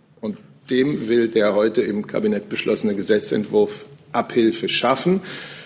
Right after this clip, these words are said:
Wie geschieht das? Einmal wird für das ganze Land klar definiert, in welchem Umfang die Transplantationsbeauftragten, die es in den Kliniken gibt,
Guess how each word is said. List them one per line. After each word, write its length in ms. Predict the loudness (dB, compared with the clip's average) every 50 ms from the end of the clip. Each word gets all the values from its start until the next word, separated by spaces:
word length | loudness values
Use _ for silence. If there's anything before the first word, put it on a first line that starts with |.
| -20 -20 -20 -20 -20 -20 -20 -20 -20 -20 -20 -20 -8 -4
Wie 100 | -4 -2
geschieht 380 | 0 0 0 0 0 0 0 0
das? 200 | 0 0 -2 -2
Einmal 520 | 0 0 2 2 2 2 2 2 2 2
wird 180 | 0 -2 -2 -2
für 140 | 0 0 2
das 200 | 2 0 0 0
ganze 500 | 0 0 0 0 0 0 0 0 -2 -2 -6 -10 -12 -16 -18 -20 -20 -20 -16 -8 -2
Land 560 | 0 2 2 2 2 0 0 -2 -6 -8 -10 -12 -8
klar 340 | -4 0 2 2 2 2 2
definiert, 560 | 2 0 0 2 2 2 4 4 2 2 0
in 220 | 0 0 2 2 4
welchem 380 | 4 2 2 2 0 0 0
Umfang 600 | 2 2 2 0 0 0 2 2 4 4 2 2 0 -4 -10 -18 -20 -20 -10 -4
die 380 | 0 2 2 2 0 -2 -6 -8
Transplantationsbeauftragten, 1800 | -4 0 2 2 2 2 2 2 2 2 2 2 2 2 2 2 2 2 2 2 2 2 2 2 0 -4 -4 -6 -4 -2 0 0 0 -2 -4 -6 -6
die 140 | -4 -4
es 100 | -4 -4
in 140 | -2 -2 0
den 100 | 0 -2
Kliniken 560 | -2 -2 0 2 2 2 2 2 2 0 0
gibt, 320 | 2 0 -2 -2 -4 -14